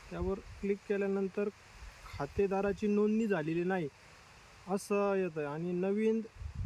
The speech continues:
खातेदाराची नोंदणीवरती गेल्यानंतर देखील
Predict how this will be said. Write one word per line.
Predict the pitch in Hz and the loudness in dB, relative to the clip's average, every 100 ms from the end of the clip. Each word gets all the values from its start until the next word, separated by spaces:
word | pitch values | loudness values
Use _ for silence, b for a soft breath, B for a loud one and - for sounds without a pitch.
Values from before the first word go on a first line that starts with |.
| - | -4
खातेदाराची | 151 190 196 202 196 | -2 0 0 0 0
नोंदणीवरती | 208 214 214 214 214 208 214 | 2 2 4 4 2 0 0
गेल्यानंतर | 202 208 208 208 214 208 | 0 0 -2 -4 -2 0
देखील | 214 208 190 | 0 -2 -4